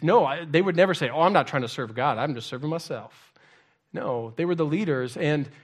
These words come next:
and, and I think genuinely, in some sense, they were trying to serve God, but they were trying to serve their self at the same time. And when you do that, uh, that's a, that's a, uh, a mixture that cannot hold. <laughs> One is gonna win out,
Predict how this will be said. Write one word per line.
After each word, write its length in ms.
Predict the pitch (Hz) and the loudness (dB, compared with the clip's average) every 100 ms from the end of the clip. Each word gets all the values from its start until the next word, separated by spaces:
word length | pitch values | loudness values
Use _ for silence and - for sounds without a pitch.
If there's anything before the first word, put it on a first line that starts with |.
| - | -6
and, 300 | 151 151 147 | -2 -2 -2
and 300 | 165 156 147 - | -2 -2 -4 -6
I 100 | 156 | -4
think 240 | 151 196 156 - _ 190 | 0 -2 -4 -16 _ -16
genuinely, 600 | 135 143 180 202 143 131 | -4 2 2 2 0 -2
in 80 | 135 | -4
some 220 | 131 135 | -4 -4
sense, 180 | 131 143 | -4 -4
they 80 | 156 | -4
were 120 | 147 | -6
trying 200 | 143 160 | -4 -4
to 60 | 147 | -4
serve 240 | 147 127 | -6 -6
God, 420 | 127 127 135 151 156 _ _ _ _ _ _ _ _ | -4 -2 -2 -2 -8 _ _ _ _ _ _ _ _
but 80 | 135 | -8
they 80 | 139 | -6
were 40 | |
trying 200 | 131 147 | -4 -6
to 60 | 131 | -6
serve 200 | 135 123 | -8 -8
their 100 | 117 | -10
self 380 | - 120 117 | -8 -6 -8
at 80 | 117 | -10
the 60 | 117 | -14
same 460 | - 117 113 110 113 _ _ _ _ | -12 -10 -10 -12 -16 _ _ _ _
time. 600 | - 190 165 110 104 110 _ - | -10 -6 -4 -6 -10 -14 _ -6
And 120 | 147 | 0
when 100 | 185 | 2
you 100 | 175 | 0
do 320 | 127 170 247 | -2 -2 -2
that, 420 | 156 113 107 - - _ - | -2 -2 -4 -8 -18 _ 2
uh, 120 | 147 | 4
that's 240 | 139 170 175 | 6 4 4
a, 220 | 139 120 - - | 2 2 -12 0
that's 200 | 170 170 | 2 4
a, 280 | 147 127 131 | 4 4 2
uh, 280 | 127 120 113 - _ _ - - | 0 0 -4 -12 _ _ -10 -2
a 60 | |
mixture 340 | 156 180 - 170 | 0 0 0 -2
that 120 | 135 | -2
cannot 380 | - 170 160 123 | 0 2 2 0
hold. 320 | 143 117 104 - - | -4 -6 -10 -14 -14
<laughs> 1080 | 120 _ _ _ _ _ _ _ _ _ - | -14 _ _ _ _ _ _ _ _ _ -4
One 260 | 143 180 | 4 6
is 140 | 190 160 | 6 2
gonna 180 | 160 135 | 0 0
win 180 | 135 | -2
out, 280 | 123 107 110 | -4 -6 -10